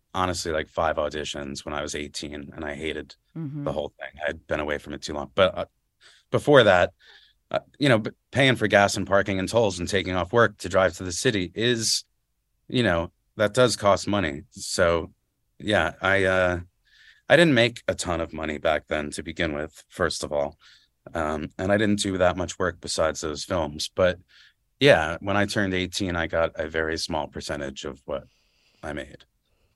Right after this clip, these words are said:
Speaker 1: And
Speaker 2: We just talked
Speaker 1: and,
Speaker 2: about
Speaker 1: yeah.
Speaker 2: this yesterday. I mean, listen, in New York, I don't even know if, wh-, how it is now, but when I was there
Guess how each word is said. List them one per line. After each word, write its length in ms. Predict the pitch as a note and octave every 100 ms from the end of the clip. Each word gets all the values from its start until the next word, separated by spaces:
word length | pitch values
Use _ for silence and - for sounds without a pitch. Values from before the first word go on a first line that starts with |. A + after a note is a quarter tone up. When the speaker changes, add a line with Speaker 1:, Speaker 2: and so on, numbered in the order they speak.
| _ - - - _ _
Speaker 1:
And 260 | F2 E2 F#2 _
Speaker 2:
We 140 | F3+ F3+
just 160 | F2+
talked 140 | F2 -
Speaker 1:
and, 80 |
Speaker 2:
about 200 | C3 C3+
Speaker 1:
yeah. 80 | C3+
Speaker 2:
this 160 | D3 -
yesterday. 480 | D3 - D#3+ D3+ D3+
I 80 | G#3
mean, 240 | A#3 A3
listen, 280 | A3 - A#3+
in 140 | F#3+
New 80 | F#3+
York, 520 | F3+ G3+ A#3+ F#3 - -
I 80 | F#3
don't 160 | F#3+
even 160 | E3+ D#3+
know 100 | D#3
if, 80 | D3+
wh-, 260 | D3+ - D3
how 160 | D#3
it 80 | C#3
is 160 | C3+ D#3+
now, 200 | D3+ F3+
but 200 | D#3 B2+
when 160 | D3
I 180 | C3 D#3+
was 220 | D#3+ D3
there 420 | C#3+ C3+ C3+ B2